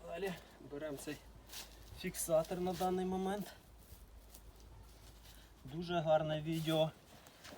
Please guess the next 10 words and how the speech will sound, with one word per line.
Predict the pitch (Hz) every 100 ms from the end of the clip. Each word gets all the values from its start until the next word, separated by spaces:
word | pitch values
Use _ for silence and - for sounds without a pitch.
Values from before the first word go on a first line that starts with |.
| - - - -
по | 147
таким | 156 156 170
фіксаторам | 160 156 - 185 175 190 170 165
є | 165 170 - - - - - - - - - - - - - - - - - - - - - - - - - - -
Мейера | 165 151 143 139 139 - -
на | 135 135
каналі. | 147 131 123 117 -
І | 247
далі | 208 202 220 190 - - - - - - - - - - - - - - - - 127 - - -
прикопуємо | 131 127 143 - 151 127